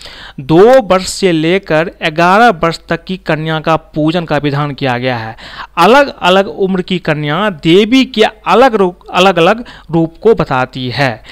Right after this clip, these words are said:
तो निश्चित रूप से आपको इस दिन कन्या पूजन करना ही करना चाहिए। हम बताते हैं आपको कि महागौरी को क्या आप खास भोग लगाएं इस खास दिन में। देखिए, महागौरी श्वेत वर्ण की है,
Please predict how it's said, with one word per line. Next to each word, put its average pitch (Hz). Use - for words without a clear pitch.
तो -
निश्चित 208
रूप 180
से -
आपको 165
इस 151
दिन 196
कन्या 156
पूजन 143
करना 139
ही 165
करना 139
चाहिए। 123
हम 233
बताते 202
हैं 190
आपको 180
कि -
महागौरी 175
को 185
क्या -
आप 165
खास 185
भोग 147
लगाएं 143
इस -
खास 143
दिन 131
में। 120
देखिए, 208
महागौरी 180
श्वेत 208
वर्ण 156
की 143
है, 165